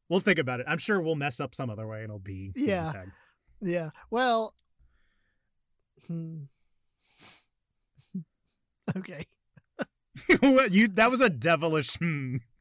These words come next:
Speaker 2: No, I'm just thinking, 'cause, like, this is like, yeah, there is an element of, like, okay, they said and talked about it in the show, um, but I don't know if I
Speaker 1: I'll
Speaker 2: wanna,
Speaker 1: add
Speaker 2: I don't know if I wanna cross that line.
Speaker 1: I'll add beeps.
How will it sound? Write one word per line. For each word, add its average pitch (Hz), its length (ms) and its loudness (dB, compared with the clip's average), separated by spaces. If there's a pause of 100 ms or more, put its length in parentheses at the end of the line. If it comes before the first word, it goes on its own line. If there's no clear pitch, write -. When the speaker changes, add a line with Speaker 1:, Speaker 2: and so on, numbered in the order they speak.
(800)
Speaker 2:
No, 294 240 -2
I'm 247 160 -2
just 277 180 -8
thinking, 254 340 -4
'cause, 190 160 -4
like, 196 160 0 (100)
this 180 100 -10
is 196 80 -6
like, 202 160 -2
yeah, 240 180 6
there 196 120 4
is 190 100 2
an 196 80 0
element 185 280 2
of, 165 80 -4
like, 175 100 -2
okay, 175 180 -4
they 175 120 -4
said 214 180 -4
and 185 80 -4
talked 190 260 -2
about 170 220 -4
it 151 60 -10
in 147 100 -8
the 147 60 -10
show, 165 440 0 (460)
um, 151 520 -8 (280)
but 165 240 -2 (460)
I 233 60 4
don't 214 80 6
know 196 80 6
if 175 40 4
I 190 40 6
Speaker 1:
I'll 185 80 8
Speaker 2:
wanna, 185 120 4
Speaker 1:
add 170 100 -4 (800)
Speaker 2:
I 233 60 0
don't 220 100 4
know 214 60 6
if 180 80 2
I 196 40 4
wanna 180 140 0
cross 185 280 -2
that 170 120 -10
line. 170 240 -8 (1040)
Speaker 1:
I'll 180 160 0
add 165 160 2
beeps. 120 400 -8